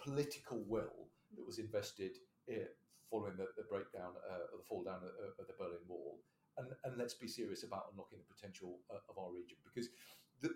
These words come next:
the greatest, all the challenges, we have covid, we've now got, you know, an ongoing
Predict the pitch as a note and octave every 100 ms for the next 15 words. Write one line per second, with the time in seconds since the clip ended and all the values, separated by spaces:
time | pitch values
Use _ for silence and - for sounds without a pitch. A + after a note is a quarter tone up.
0 | C#3 C#3 - D3+ F3 F3 F3+ - - -
1 | F#3+ F#3+ F3 D3 - C3 A#2 A#2 G#2+ G#2+
2 | - B2+ A#2+ A2+ G#2+ G#2 A2+ A2+ A2+ G#2+
3 | A#2 G#2 G2+ G#2 A2+ G#2+